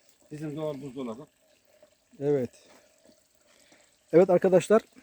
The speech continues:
Speaker 2: kaynak suyunu görüyorsunuz. Zekeriya Bey'in içtiği kaynak su. Dolap olarak da yoğurtlarını, yemeklerini bu suya bırakıyor. Suyun kaynama yeri orası mı abi? Buradan mı kaynıyor?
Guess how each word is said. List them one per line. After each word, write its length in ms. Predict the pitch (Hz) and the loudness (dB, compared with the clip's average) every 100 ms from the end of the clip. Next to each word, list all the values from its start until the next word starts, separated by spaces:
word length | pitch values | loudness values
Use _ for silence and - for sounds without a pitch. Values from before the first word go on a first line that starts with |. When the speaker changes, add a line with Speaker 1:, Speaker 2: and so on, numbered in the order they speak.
| _ - | _ -4
Speaker 2:
kaynak 380 | 160 160 208 | 0 2 2
suyunu 280 | - 185 180 | 2 2 4
görüyorsunuz. 640 | 170 180 196 170 185 - - _ _ _ _ _ _ _ _ - | 4 6 4 2 -4 -4 -10 _ _ _ _ _ _ _ _ -2
Zekeriya 420 | 147 160 196 196 | 2 4 6 6
Bey'in 200 | 180 185 | 6 4
içtiği 340 | 170 - 170 170 | 0 2 2 4
kaynak 400 | 170 165 175 - | 4 2 2 0
su. 240 | 160 180 _ _ - - _ _ _ - - - _ _ - 147 | -2 -2 _ _ -20 -20 _ _ _ -20 -20 -20 _ _ -4 6
Dolap 280 | 175 202 190 | 6 6 2
olarak 340 | 175 170 - | 2 2 2
da 140 | 170 | 2
yoğurtlarını, 760 | 160 165 180 - 165 165 175 196 - _ _ _ _ _ _ - | 4 4 4 2 -2 0 -2 -2 -6 _ _ _ _ _ _ -6
yemeklerini 520 | 160 175 - 175 165 | -2 -2 0 -2 -2
bu 100 | 175 | -4
suya 320 | - 165 170 147 | -4 0 2 4
bırakıyor. 460 | 143 - 143 190 - _ _ _ _ _ _ _ _ _ _ _ _ _ _ _ _ _ _ _ _ _ | 2 2 0 0 -4 _ _ _ _ _ _ _ _ _ _ _ _ _ _ _ _ _ _ _ _ _
Suyun 260 | - 185 180 | -8 -2 -2
kaynama 360 | - 175 190 | 0 0 2
yeri 180 | 190 190 | 4 4
orası 280 | 185 175 254 | 2 0 0
mı 180 | 202 170 | 0 2
abi? 200 | 190 156 | 0 -2
Buradan 200 | 151 160 | 0 0
mı 60 | 127 | -2
kaynıyor? 280 | 120 113 | -6 -6